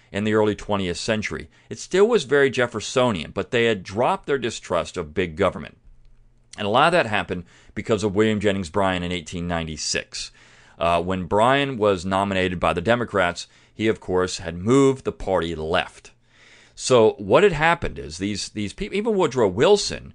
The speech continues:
at one time was a conservative Democrat. But what happened is these conservatives believed that the government could be the vehicle to get some of the things they wanted.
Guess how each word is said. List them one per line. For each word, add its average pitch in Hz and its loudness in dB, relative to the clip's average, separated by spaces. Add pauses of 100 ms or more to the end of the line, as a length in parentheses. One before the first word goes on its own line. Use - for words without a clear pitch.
(140)
at 98 -2
one 135 -2
time 80 -6 (180)
was 110 2
a 117 2
conservative 101 0
Democrat. - -6 (400)
But 131 2
what 131 2
happened 147 -2
is 107 -2
these 110 -2
conservatives - -4 (680)
believed 101 2 (200)
that 117 2 (140)
the 113 0
government 127 2
could 175 2
be 147 2
the 117 2
vehicle 87 -4 (220)
to 117 -8
get 117 0
some 160 -2
of 165 0
the 143 4
things 104 -2
they 98 2
wanted. 90 -4